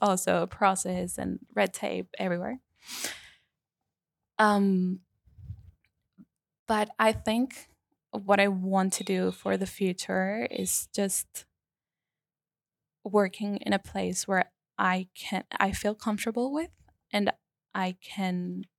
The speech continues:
help and contribute to society. And that's just the only goal I have, 'cause I, I realize having a, like, a structured plan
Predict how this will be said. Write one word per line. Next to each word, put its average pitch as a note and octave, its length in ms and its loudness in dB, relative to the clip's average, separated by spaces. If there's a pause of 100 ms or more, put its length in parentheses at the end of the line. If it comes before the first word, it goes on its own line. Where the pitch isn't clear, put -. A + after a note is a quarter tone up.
(200)
help F#3 440 0 (880)
and F#3+ 180 -2
contribute F#3 600 -4
to - 120 -14
society. F#3 600 -2 (540)
And G#3+ 120 6
that's F#3+ 300 6
just - 260 2 (200)
the F#3+ 160 0
only F#3+ 280 2
goal F3 320 -2
I F#3 40 -2
have, F#3+ 300 -2 (540)
'cause G#3+ 140 2
I, G3 160 4 (100)
I G3+ 100 4
realize G3 680 2
having G#3+ 640 0 (240)
a, - 160 6 (240)
like, F3+ 380 0
a - 80 -4
structured G3 560 0
plan F3 480 -2